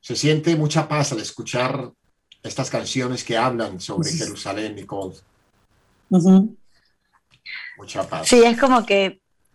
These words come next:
Speaker 2: uno sueña y desde chiquito ya les vienen hablando de Jerusalén y de la vida en Jerusalén y cómo vivían en, en los tiempos bíblicos y, y venir y verlo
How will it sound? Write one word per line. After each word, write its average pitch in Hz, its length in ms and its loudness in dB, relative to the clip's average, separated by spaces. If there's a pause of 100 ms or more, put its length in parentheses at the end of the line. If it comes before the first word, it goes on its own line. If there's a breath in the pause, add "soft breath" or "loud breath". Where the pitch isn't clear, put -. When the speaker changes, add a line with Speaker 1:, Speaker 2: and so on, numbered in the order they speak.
(140)
Speaker 2:
uno 240 280 6
sueña 220 840 2
y 190 260 -10
desde 180 300 -2
chiquito 240 400 0
ya 202 260 2
les 190 200 0
vienen 185 200 -6
hablando 185 280 0
de 185 80 0
Jerusalén 202 880 2
y 175 140 -12
de 170 80 -8
la 170 160 6
vida 269 200 6
en 247 80 0
Jerusalén 220 640 2
y 175 80 -12
cómo 170 200 0
vivían 170 440 -2
en, 170 160 -12 (500 loud breath)
en 190 100 4
los 180 160 4
tiempos 180 400 4
bíblicos 214 920 6 (560 soft breath)
y, 196 500 0
y 202 80 0
venir 190 340 2
y 220 200 2
verlo 214 680 2